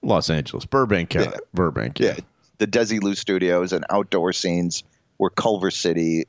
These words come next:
Speaker 2: in, uh, the, that big forty acres back lot that they did Gone with the Wind and whatever. Okay. Downfall. You know what I'm talking, the movie Downfall?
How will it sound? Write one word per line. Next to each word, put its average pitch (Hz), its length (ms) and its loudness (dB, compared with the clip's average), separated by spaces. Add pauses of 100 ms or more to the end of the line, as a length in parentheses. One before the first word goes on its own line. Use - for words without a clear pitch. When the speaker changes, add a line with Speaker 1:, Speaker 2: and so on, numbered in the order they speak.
Speaker 2:
in, 78 340 -2
uh, 60 480 0 (540)
the, 85 160 2
that 80 220 0
big 92 200 0
forty 87 460 0
acres 82 400 2
back - 320 0
lot 71 280 2 (120)
that 67 100 -6
they 65 140 0
did 67 240 -4
Gone 62 240 0
with 57 80 -4
the 62 80 -4
Wind 57 180 -6
and - 80 -6
whatever. - 320 -2
Okay. 110 240 0 (920)
Downfall. 127 760 0
You 113 100 -4
know 117 60 0
what 107 100 2
I'm 85 80 -4
talking, 87 260 0
the 90 60 -2
movie 95 240 0
Downfall? 101 520 0